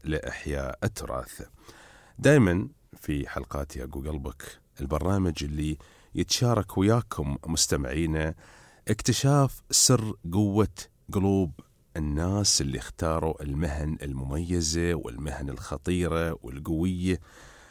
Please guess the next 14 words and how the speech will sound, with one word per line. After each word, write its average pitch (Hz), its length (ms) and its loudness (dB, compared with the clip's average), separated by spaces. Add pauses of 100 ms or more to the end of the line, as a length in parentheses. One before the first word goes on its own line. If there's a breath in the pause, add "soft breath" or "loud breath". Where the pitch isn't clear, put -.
(180 loud breath)
في 135 340 6
من 80 200 2
يجرح 87 680 0
ليداوي، 69 640 -2
هناك 78 460 -6
من 78 300 0 (260 soft breath)
يغامر 80 600 -2
ويدخل 76 460 -4
في - 160 -8
حريجة 92 560 0
لينقذ، 85 580 2
وكذلك 82 640 -4
من 78 200 -2
يصارع 76 600 0